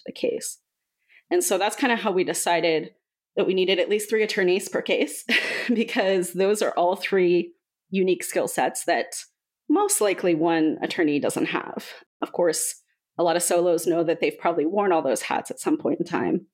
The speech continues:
but there's always one area where they're less skilled at than others. So when we found Britt, you know, she loved being in the courtroom,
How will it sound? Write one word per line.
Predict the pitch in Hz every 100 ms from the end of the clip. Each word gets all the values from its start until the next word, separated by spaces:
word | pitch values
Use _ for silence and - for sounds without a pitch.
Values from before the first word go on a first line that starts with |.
| _ _ _
but | 180
there's | 175 185
always | 233 185 175
one | 180 170
area | 165 156 156
where | 156
they're | 139 147
less | 156 - - - - _ _ _ _
skilled | - - 262 208
at | 139 -
than | 165
others. | 143 - - - - _ _ _ _ _
So | - - 185 175 160 160 156 -
when | 185 180
we | 170
found | 190 160 165
Britt, | 226 180 - -
you |
know, | 160 143
she | - - 185
loved | 175 170 -
being | 170 156
in |
the | 107
courtroom, | - 254 170 160 175 170